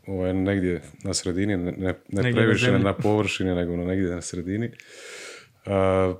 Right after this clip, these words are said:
Speaker 1: pa upravo to, da, da, da imam slobodu kretanja, da, da mogu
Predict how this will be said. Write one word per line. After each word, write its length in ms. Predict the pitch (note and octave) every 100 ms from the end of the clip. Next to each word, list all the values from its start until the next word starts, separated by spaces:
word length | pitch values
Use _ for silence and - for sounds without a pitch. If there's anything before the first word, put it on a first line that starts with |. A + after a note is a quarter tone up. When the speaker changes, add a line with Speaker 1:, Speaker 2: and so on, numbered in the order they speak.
| _ _ _ _ _
Speaker 1:
pa 320 | - A#2 A2+ A2
upravo 540 | A2+ B2 A#2+ A#2 A2
to, 240 | G#2+ G#2+
da, 260 | E2+ E2+ D#2+ - _ _ _ _ -
da, 320 | F#2+ F#2 F2 - - - _ _ _ _
da 160 | G2 G2
imam 260 | G#2+ G2+
slobodu 440 | - G2 F2 G2+ G2
kretanja, 520 | F#2 F#2+ - A#2+ A2
da, 260 | F#2+ F#2+
da 80 | F#2
mogu 440 | F#2 F#2+ F#2+ F2+